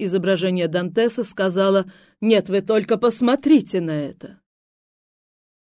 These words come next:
Журнал с Дантесом она держала, отстранив от себя, точно от журнала исходило зловоние.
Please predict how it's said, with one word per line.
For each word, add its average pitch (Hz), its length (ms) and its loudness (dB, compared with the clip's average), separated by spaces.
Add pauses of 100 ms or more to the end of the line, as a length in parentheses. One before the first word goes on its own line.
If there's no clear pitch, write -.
(160)
Журнал 226 460 4
с 175 60 -8
Дантесом 220 640 2
она 214 260 2
держала, 214 580 2 (200)
отстранив 220 720 0
от 175 120 -6
себя, 214 400 0
точно 214 400 0
от 185 100 -4
журнала 208 460 0
исходило 208 480 0
зловоние. 185 760 0